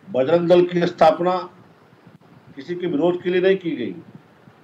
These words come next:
बजरंग, बजरंग दल की स्थापना हिंदुओं को चुनौती देने वाले असामाजिक तत्वों से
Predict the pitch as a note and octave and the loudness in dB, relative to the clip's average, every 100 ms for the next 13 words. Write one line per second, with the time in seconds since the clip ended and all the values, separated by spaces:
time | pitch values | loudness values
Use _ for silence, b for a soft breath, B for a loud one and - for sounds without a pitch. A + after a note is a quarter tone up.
0 | _ _ _ _ - - - - - A2 | _ _ _ _ -20 -20 -20 -20 -12 -4
1 | C#3 E3+ F#3 F3+ C3+ D3 F3+ F3+ F3 - | 0 4 4 2 0 2 2 2 -2 -4
2 | E3+ - D#3 E3+ F3+ A#2+ - - - _ | -8 -2 -2 0 -4 -4 -10 -20 -20 _
3 | _ _ _ _ _ - - _ _ - | _ _ _ _ _ -20 -20 _ _ -20
4 | - B2+ D3+ E3+ F#3+ F#3+ F3+ E3 E3 E3+ | -12 -8 0 4 4 2 -2 0 0 0
5 | F#3 E3+ F3 F3+ E3+ E3+ F3+ - - _ | -2 -2 0 4 4 4 0 -4 -8 _
6 | _ - _ _ - - _ _ _ - | _ -20 _ _ -20 -20 _ _ _ -20
7 | - _ - C#3+ - D#3 D#3+ E3+ G3 E3 | -20 _ -12 -10 -8 -6 -4 -4 -4 -4
8 | - F#3+ F3+ F#3+ E3 - | -4 -6 -4 0 -2 -2